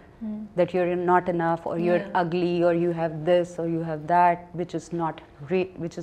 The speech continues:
Speaker 2: not
Speaker 1: ہوں۔
Speaker 2: normal, which is not acceptable in the society۔ بچے کو کیا پتہ میری شکل کیسی ہے،
Speaker 1: صحیح
Speaker 2: بچے کو
Speaker 1: بات ہے۔
Speaker 2: کیا پتہ کہ every child is enough,
Speaker 1: یا۔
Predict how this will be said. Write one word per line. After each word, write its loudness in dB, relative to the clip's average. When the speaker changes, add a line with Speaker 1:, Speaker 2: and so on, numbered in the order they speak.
Speaker 2:
not -
Speaker 1:
ہوں۔ -2
Speaker 2:
normal, 0
which 2
is -6
not -4
acceptable -6
in 0
the 0
society۔ -8
بچے -10
کو -4
کیا -8
پتہ 0
میری -2
شکل -6
کیسی -10
ہے، -8
Speaker 1:
صحیح -4
Speaker 2:
بچے -2
کو 0
Speaker 1:
بات -4
ہے۔ -10
Speaker 2:
کیا 4
پتہ -2
کہ -8
every 4
child 6
is 2
enough, 0
Speaker 1:
یا۔ -14